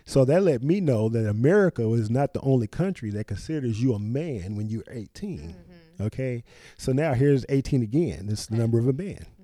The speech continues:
Speaker 2: Mm-hmm.
Speaker 1: When you're eighteen, okay?
Speaker 2: Okay. Okay,
Speaker 1: So
Speaker 2: yeah.
Speaker 1: then, <laughs>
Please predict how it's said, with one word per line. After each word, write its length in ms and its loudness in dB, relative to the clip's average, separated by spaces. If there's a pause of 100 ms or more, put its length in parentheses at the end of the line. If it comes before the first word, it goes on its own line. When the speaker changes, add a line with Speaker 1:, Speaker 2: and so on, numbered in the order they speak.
(100)
Speaker 2:
Mm-hmm. 160 -12
Speaker 1:
When 80 -6
you're 160 -6
eighteen, 480 -4 (120)
okay? 320 -10 (260)
Speaker 2:
Okay. 320 -18
Okay, 120 -18
Speaker 1:
So 180 2
Speaker 2:
yeah. 40 6
Speaker 1:
then, 460 2 (300)
<laughs> 0 -